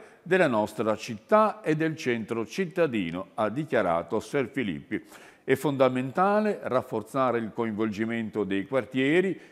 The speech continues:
delle periferie, che troppo spesso si sono sentite abbandonate". E a questo proposito il sindaco ha fatto i nomi di Sant'Andrea in Villis, Carignano, Caminate,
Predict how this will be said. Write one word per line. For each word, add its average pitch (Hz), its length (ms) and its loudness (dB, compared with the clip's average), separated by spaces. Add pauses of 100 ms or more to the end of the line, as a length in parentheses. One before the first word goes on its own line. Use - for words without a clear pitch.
(120)
delle 107 420 6
periferie, 156 920 4 (220)
che 147 140 4
troppo 202 420 4
spesso - 640 -4
si - 160 -10
sono 143 280 0
sentite 110 720 -2
abbandonate". 113 920 0 (280)
E - 120 -4
a 98 60 0
questo 131 340 0
proposito 131 640 2
il 95 80 -2
sindaco 101 540 -2
ha 95 60 0
fatto 113 400 2
i 120 60 0
nomi 151 440 0 (260)
di 110 160 0
Sant'Andrea 113 720 2
in 123 160 0
Villis, 117 840 2
Carignano, 117 760 2
Caminate, 113 720 0